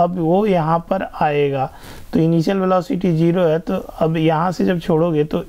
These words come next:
इस तरह से आएगा भाई, ठीक है, और यहाँ पर आएगा, ठीक ना। तो ये point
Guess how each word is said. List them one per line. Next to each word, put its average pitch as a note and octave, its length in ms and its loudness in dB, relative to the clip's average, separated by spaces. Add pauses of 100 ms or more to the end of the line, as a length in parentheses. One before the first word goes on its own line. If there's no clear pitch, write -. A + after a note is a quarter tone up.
इस - 180 0
तरह F3+ 180 0
से D#3 140 -4
आएगा F#3 320 2
भाई, F3+ 200 0 (600)
ठीक G#3+ 100 0
है, G3 160 -2 (140)
और E3 160 2
यहाँ E3 380 0
पर C#3 120 0
आएगा, C3 320 0
ठीक E3 180 0
ना। G3 140 -2 (460)
तो A3 60 2
ये F3 200 4
point F#3+ 460 -2